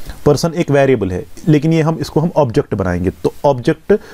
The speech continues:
के लिए हम इसको लिखेंगे is equal to, यहाँ पे curved braces में हम लिखेंगे, Suppose name, हम इसका पहला जो है member वो declare करते हैं, नेम में आएगा, Suppose कोई भी नाम हो, suppose इसका नाम होगा suppose John,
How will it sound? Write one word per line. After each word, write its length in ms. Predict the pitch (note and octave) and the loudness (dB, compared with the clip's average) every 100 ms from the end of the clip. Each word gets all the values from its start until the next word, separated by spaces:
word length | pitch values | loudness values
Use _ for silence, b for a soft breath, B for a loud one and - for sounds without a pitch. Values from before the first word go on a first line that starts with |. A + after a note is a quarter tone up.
| B B B B - - | B B B B -6 2
के 120 | D3 | 4
लिए 120 | D#3 | 4
हम 120 | D#3+ | 0
इसको 160 | D3 D3+ | 0 0
लिखेंगे 260 | C#3 D#3+ | 2 2
is 160 | D3+ B2 | 2 2
equal 320 | C3+ D3 C3+ | 2 2 2
to, 60 | D#3 | 0
यहाँ 180 | B2+ B2+ | 0 -2
पे 80 | |
curved 360 | C#3 C#3+ B2+ C3 | 0 0 2 0
braces 320 | B2+ B2+ B2 | 0 0 0
में 100 | B2+ | 0
हम 120 | C3 | 0
लिखेंगे, 380 | B2 B2+ B2+ D#3+ - B B | 0 0 0 0 -2 B B
Suppose 400 | - B2+ C#3+ C3+ B2+ | -2 0 2 0 2
name, 520 | C3 C3 C3+ C#3 C#3+ | 4 4 4 2 2
हम 140 | C#3+ C3 - - D#3 C3 - | -2 -4 -14 -14 -4 -4 -2
इसका 220 | - C3+ | 0 -2
पहला 440 | - A#2+ A#2 A#2+ | 0 0 2 2
जो 140 | A#2 A2+ | 2 0
है 120 | A#2+ | 0
member 320 | A#2+ A2 C3+ | 0 0 0
वो 340 | B2 A#2+ A#2 - | 2 2 2 -2
declare 320 | A2+ G#2+ A#2 | 0 2 2
करते 220 | B2 A#2 C#3 | 0 0 0
हैं, 60 | |
नेम 380 | A#2+ B2 C#3+ D3 | 2 4 4 2
में 180 | D3 D3 | 2 2
आएगा, 360 | B2+ B2 B2+ D#3+ B B B C3 | 2 2 0 -4 B B B 0
Suppose 160 | D3 | 0
कोई 220 | - F3+ | 2 2
भी 100 | D#3 | 4
नाम 220 | A#2 G#2 G2+ | 2 0 0
हो, 100 | G2+ | -2
suppose 260 | A#2+ B2+ | 0 0
इसका 140 | - B2 | 0 -2
नाम 360 | A#2+ A2+ A#2 | 2 2 2
होगा 340 | A2+ A2 C3 D#3+ B B - | 2 2 2 0 B B -2
suppose 240 | A#2 A2+ | 0 2
John, 340 | G#2 G#2+ E2+ | 2 0 -2